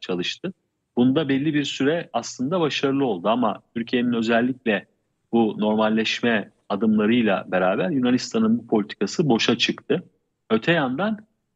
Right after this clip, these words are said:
bu başarısız olunca tabii, e, Yunanistan, e,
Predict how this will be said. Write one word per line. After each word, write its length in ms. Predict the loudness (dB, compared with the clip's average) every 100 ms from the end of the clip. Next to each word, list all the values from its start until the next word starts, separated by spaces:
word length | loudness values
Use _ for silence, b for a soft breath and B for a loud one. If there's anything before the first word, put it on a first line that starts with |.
| 0
bu 120 | 2
başarısız 580 | 0 -2 -4 -4 -6 -4
olunca 360 | -2 -2 -4
tabii, 400 | -4 -2 0 -2 -6 -6
e, 80 |
Yunanistan, 840 | -2 0 0 0 -2 -2 0 -2 -8
e, 340 | -6 -4 -2